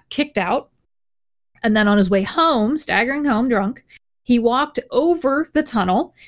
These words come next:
and a group of men jumped him, uh, taking out revenge for supposedly beating up their friend. They killed him and then tossed his body over the side of the tunnel. His body landed on the tracks,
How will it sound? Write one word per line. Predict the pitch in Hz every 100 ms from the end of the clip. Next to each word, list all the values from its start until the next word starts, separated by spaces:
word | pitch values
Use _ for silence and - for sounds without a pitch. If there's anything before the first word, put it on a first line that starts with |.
| _
and | 220
a | 214
group | 190 214 247
of | 254 220
men | 208 185 175
jumped | 170 196 190 -
him, | 135 - _ _ _ _ _ _ _ _ _ _ -
uh, | 180 170
taking | 233 202 196
out | 202 -
revenge | 190 190 180 180 -
for | 185 170 170
supposedly | - 196 175 175 175
beating | 175 175
up | 170
their | 165 175
friend. | - 196 294 415 - _
They | 196 180 196 196 196 196 196
killed | - 381 427
him | 339 190 190 294
and | 208 196
then | 190
tossed | - 208 220 -
his | 262
body | 214 190 190 190
over | 185 190
the |
side | 180 - 170 170
of |
the | 190
tunnel. | - 269 240 - _ _ _ _ _ _ _ _ _ _ _ _ _
His | 208 202 190
body | 175 202 214 208
landed | 208 196 190
on | 185
the | 165
tracks, | - 294 320 - -